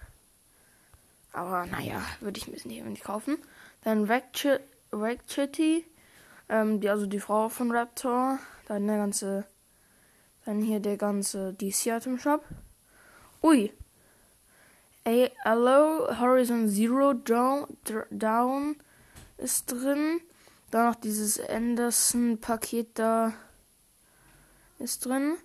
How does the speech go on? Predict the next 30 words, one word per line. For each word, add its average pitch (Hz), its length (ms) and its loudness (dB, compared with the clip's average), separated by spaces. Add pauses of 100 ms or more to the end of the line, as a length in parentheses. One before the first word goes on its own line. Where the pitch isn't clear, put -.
(580)
Dann 226 160 0
ist 220 100 -2
das 214 120 -6
andere, 247 1500 0
anderes 220 480 -4
ein 220 280 -6
Pack 233 380 -6
und 208 220 -4
da 214 340 2
dieses 202 380 -6
mit 202 180 -8
den 196 120 -4
Instrumenten 202 680 -6
und 196 80 -4
so, 202 180 -2
dieses 196 420 -6
Silk 208 280 -4
Sonic 202 380 -4
da. 208 180 -4 (920)
Dann 226 100 0
noch 220 160 2
Mones 233 380 2
Level 214 440 0 (380)
Up 226 260 0
Quest - 460 2
Paket. 294 680 2 (360)
Dann 226 120 0
noch 220 100 0
der 220 180 -2
Grave 220 500 2